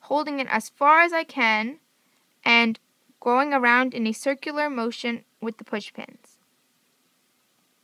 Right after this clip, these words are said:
After I've finished my ellipse, I'm going to label the two foci.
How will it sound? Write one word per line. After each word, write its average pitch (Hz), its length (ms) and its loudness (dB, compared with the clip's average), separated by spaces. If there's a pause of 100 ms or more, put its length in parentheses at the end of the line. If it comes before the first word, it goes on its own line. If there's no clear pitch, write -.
(1900)
After 302 300 2
I've 349 180 0
finished 302 360 -8
my 320 180 0
ellipse, 226 500 -10
I'm 240 140 -2
going 233 220 -4
to 226 200 -12
label 269 400 -4
the 247 140 -12
two 269 240 -12
foci. 214 560 -8